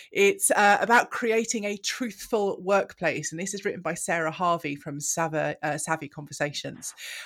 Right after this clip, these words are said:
uh, who also wrote the book Savvy Conversations, A Practical Framework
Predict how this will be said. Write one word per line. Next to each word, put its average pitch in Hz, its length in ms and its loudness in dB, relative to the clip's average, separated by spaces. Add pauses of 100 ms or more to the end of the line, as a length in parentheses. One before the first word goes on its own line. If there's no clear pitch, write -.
uh, 156 180 4
who 170 300 0
also 196 260 0
wrote 160 220 0
the 147 60 -8
book - 260 0
Savvy 165 320 -4
Conversations, 156 680 -6
A 151 60 -10
Practical - 580 -8
Framework 147 600 -8